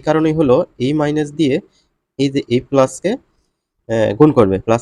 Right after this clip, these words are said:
মাইনাসে মাইনাস হবে, সেটা নামবে, তারপর থ্রি দেবে। তারপর চোদ্দ নম্বর দেখো, চোদ্দ নম্বর অঙ্ক করেই আমরা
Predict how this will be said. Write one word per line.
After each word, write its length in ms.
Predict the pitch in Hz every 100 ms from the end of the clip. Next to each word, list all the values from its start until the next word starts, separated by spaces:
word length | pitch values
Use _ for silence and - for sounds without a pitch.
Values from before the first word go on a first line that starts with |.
| 135
মাইনাসে 260 | 131 127 127
মাইনাস 240 | 107 120 -
হবে, 120 | 143 170
সেটা 180 | 117 120 117
নামবে, 200 | 110 165 127
তারপর 240 | 113 127 -
থ্রি 120 | - 107
দেবে। 160 | 95 110 - - _ _ _ _ _ _ _ _ _ _ _ _ _ _ - _ - _ _ -
তারপর 300 | 139 156 139 196 -
চোদ্দ 160 | 147 135 131
নম্বর 180 | 123 107
দেখো, 180 | 110 180 226 - _ -
চোদ্দ 140 | 143 151
নম্বর 160 | 143 139 131
অঙ্ক 120 | 123 139
করেই 200 | 147 151 123
আমরা 160 | 117